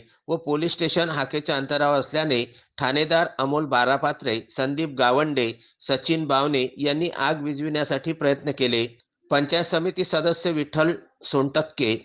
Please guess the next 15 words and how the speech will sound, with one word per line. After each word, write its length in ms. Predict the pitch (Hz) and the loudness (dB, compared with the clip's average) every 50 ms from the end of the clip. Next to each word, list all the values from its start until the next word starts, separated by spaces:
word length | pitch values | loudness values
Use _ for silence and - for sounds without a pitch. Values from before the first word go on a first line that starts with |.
| _ - - | _ -12 -4
सुरेश 340 | - 147 143 151 160 151 135 123 | 0 2 4 4 4 2 2 2
गव्हांदे, 500 | 127 123 131 143 143 147 135 123 117 113 - | 2 4 4 4 2 2 0 -2 -2 -4 -4
संजय 360 | - - 135 135 143 156 151 | -4 -4 -2 -2 0 0 0
राजपूत 460 | 147 143 127 123 - - - 135 120 120 - _ _ _ _ _ - | 2 2 2 0 -2 -4 -6 -6 -6 -6 -8 _ _ _ _ _ -6
यांच्यासह 640 | 127 131 131 139 139 - 175 170 160 - 170 170 170 | -2 -2 -2 -2 -2 -2 -2 -2 -2 0 -2 -2 0
गावकऱ्यांनीही 920 | 160 156 139 139 143 143 151 143 143 147 147 151 160 156 143 135 139 - - | 0 0 2 2 2 0 0 0 0 0 0 -2 -2 0 0 -2 -2 -4 -2
घटनास्थळी 640 | 131 135 131 - 156 160 165 160 - 160 147 170 165 | -2 -2 -2 0 0 -2 -2 -2 0 0 0 0 0
धाव 280 | 143 156 143 147 143 | 2 2 2 2 2
घेऊन 280 | 135 156 151 139 135 139 - - | 2 0 0 0 0 -2 -6 -4
मदतकार्य 580 | - 135 139 147 151 147 - 156 143 147 151 | -2 0 2 2 0 0 0 0 0 0 0
केले. 360 | 139 - 135 127 120 117 117 120 - _ _ _ _ _ | 0 0 0 2 2 2 0 0 -4 _ _ _ _ _
शाळेला 540 | - - 147 127 135 156 165 165 175 190 185 | -4 0 2 2 4 4 4 4 4 2 2
लागूनच 600 | 175 156 143 143 160 175 165 156 147 147 - - _ _ _ - | 2 0 0 -2 -2 -4 -2 -2 -2 -2 -4 -10 _ _ _ -8
वस्ती 360 | 135 147 139 - - - 180 | -6 -6 -6 -6 -4 -2 0
असल्याने 480 | 165 143 - - 165 165 156 131 127 | 0 0 0 0 0 0 2 2 0